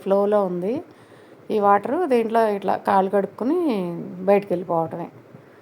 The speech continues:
మనం శనేశ్వర టెంపుల్కి వెళ్ళినప్పుడు చేస్తాం కదా అట్లా. ఇదిగోండి సెల్ఫీ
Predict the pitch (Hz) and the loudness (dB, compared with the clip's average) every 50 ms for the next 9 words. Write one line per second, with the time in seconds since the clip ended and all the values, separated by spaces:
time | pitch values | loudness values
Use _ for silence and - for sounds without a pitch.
0 | - - - - 202 196 196 196 190 190 185 185 - 202 202 208 214 208 214 214 | -20 -20 -10 -4 -2 0 2 2 2 2 0 0 0 0 0 0 -2 -2 -2 -2
1 | 214 196 202 202 202 196 196 196 190 - 202 196 190 196 190 190 - 190 226 240 | -2 0 0 -2 0 0 0 -2 -2 0 -2 0 0 -2 -4 -4 -4 -2 -2 -2
2 | 226 214 - 185 180 180 180 - - 185 175 170 170 165 196 240 277 285 254 214 | -2 -2 -2 -2 -2 -2 -2 -4 -6 -6 -4 -4 -4 -2 -2 -2 0 0 -2 -2
3 | 190 - 165 - - - - - - - 202 196 190 190 202 202 202 214 226 220 | -4 -4 -6 -6 -8 -8 -14 -20 -16 -10 -8 -6 -2 -2 -2 -2 0 0 0 0
4 | 208 185 180 175 175 175 175 - 196 190 185 185 202 | 0 -2 -2 -2 -4 -6 -4 -2 -2 -2 -2 -2 -2